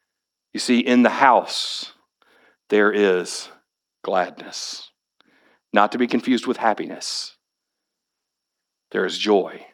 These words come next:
There is gladness as we gather to worship God. There is gladness as we gather to encourage one another. The psalmist continues from there. In verses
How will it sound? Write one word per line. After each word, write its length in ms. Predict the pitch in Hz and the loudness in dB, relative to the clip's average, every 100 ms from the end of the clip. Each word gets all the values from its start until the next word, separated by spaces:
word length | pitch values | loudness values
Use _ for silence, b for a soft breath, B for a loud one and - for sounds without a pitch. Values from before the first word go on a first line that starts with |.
| _ _ _ _ _ _ _ _ _ _ _ | _ _ _ _ _ _ _ _ _ _ _
There 160 | 101 95 | -4 -2
is 100 | 87 | -4
gladness 920 | - 101 104 98 85 - - - - _ _ _ _ _ _ | 0 6 6 6 0 -14 -16 -16 -20 _ _ _ _ _ _
as 140 | 98 95 | -6 -6
we 100 | 90 | -2
gather 360 | 107 98 101 | 2 4 2
to 120 | 95 | 0
worship 380 | 110 90 - 98 | -2 -2 -2 -6
God. 380 | - 78 - - - _ _ _ _ _ - | -4 -4 -6 -16 -20 _ _ _ _ _ -6
There 140 | 90 | -4
is 100 | 85 | -4
gladness 880 | - 92 110 104 - - - - - b b b | 0 6 6 6 0 -12 -12 -12 -16 b b b
as 200 | - 92 | -6 -6
we 160 | 90 85 | -8 -4
gather 400 | 101 98 101 95 | 2 2 2 0
to 220 | - 92 | -4 -6
encourage 680 | 87 - 98 80 80 - - - | -6 -4 -4 -4 -8 -14 -14 -12
one 180 | 90 | -10
another. 380 | 82 85 - - - _ _ _ _ _ _ _ _ _ _ _ _ | -8 -12 -14 -20 -20 _ _ _ _ _ _ _ _ _ _ _ _
The 60 | 131 | -4
psalmist 360 | 147 135 123 - | 2 2 2 -2
continues 400 | 117 143 120 107 | 0 2 2 0
from 160 | 113 | 0
there. 240 | 120 113 98 | 2 2 0
In 100 | 101 | -2
verses 380 | 120 120 110 | -4 -2 -4